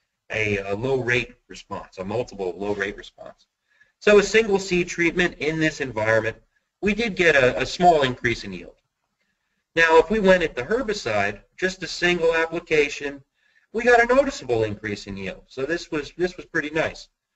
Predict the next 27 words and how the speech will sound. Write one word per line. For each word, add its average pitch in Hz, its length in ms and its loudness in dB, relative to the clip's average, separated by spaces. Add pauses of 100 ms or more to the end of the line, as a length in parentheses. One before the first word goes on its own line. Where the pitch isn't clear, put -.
(280)
Uh, 113 80 0
this 147 120 0
is - 40 -14
'cause 143 260 0
of 127 140 4
all 147 200 2
the 113 100 -2
stress - 680 -2
with - 140 -4
the 110 100 -4
herbicide. 165 720 -2 (680)
You 117 100 -6
know, 117 60 -4
we 151 120 -4
stopped - 640 -2
that 123 280 0
stress, - 640 -2
and 107 240 -12
you 107 240 -10 (160)
obviously 120 500 0
got 110 260 -2
more 123 180 -2
bushels. - 500 -2 (400)
So 113 140 -8
Bioforge 127 880 0
was 113 140 -6
preserving 131 880 -4